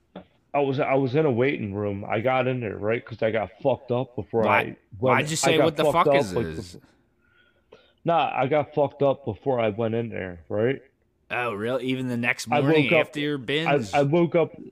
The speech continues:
Speaker 1: yeah, I woke up that morning.
Speaker 2: And
Speaker 1: I
Speaker 2: got fucked
Speaker 1: snorted,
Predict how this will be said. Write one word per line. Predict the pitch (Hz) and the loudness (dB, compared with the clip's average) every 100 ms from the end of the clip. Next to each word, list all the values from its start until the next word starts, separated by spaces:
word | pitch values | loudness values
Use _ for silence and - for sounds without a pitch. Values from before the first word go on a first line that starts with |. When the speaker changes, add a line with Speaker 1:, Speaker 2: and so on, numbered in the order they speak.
| - 123 - | -18 -12 0
Speaker 1:
yeah, | 131 135 107 - | 2 4 2 0
I | |
woke | 117 127 135 143 | 0 2 2 2
up | 120 | 0
that | 127 127 139 | 2 0 2
morning. | 139 131 110 101 98 _ _ _ - | -2 0 -4 -8 -16 _ _ _ -12
Speaker 2:
And | 98 104 | -4 0
Speaker 1:
I | |
Speaker 2:
got | 127 | 0
fucked | - | 0
Speaker 1:
snorted, | 151 143 131 | 2 2 2